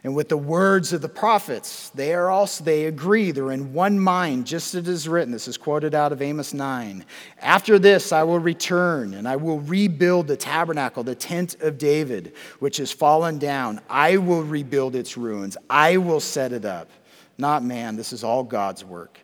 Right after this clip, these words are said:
"So," look at verse seventeen, "so the rest of mankind may seek the Lord, even all the Gentiles who are called by my name." Look at that. "So that the rest of mankind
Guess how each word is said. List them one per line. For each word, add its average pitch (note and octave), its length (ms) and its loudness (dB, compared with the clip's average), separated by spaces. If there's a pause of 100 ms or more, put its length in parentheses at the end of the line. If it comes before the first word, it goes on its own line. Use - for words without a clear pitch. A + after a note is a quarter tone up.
(160)
"So," D#3+ 600 2 (420)
look C#3 120 -6
at C#3 40 -10
verse D3 280 0
seventeen, C#3+ 640 -4
"so E3+ 380 2
the C#3+ 140 -2
rest E3+ 400 0
of C#3+ 100 -4
mankind D#3+ 760 -6
may C3+ 120 -4
seek - 520 -6
the F#3 100 2
Lord, D#3 540 0 (240)
even D#3+ 320 -4
all E3 260 6
the F#3+ 140 4
Gentiles D#3 760 0
who D3 140 -4
are C3+ 80 -2
called D#3 680 2 (280)
by A2+ 260 0
my A#2+ 420 -6
name." A2 560 -10 (420)
Look D#3+ 160 -2
at C#3+ 80 0
that. F#2+ 300 -4 (680)
"So F3 440 2
that D3+ 520 2 (1200)
the B2+ 100 -8
rest C3+ 580 -2
of A2+ 160 -10
mankind B2 920 -8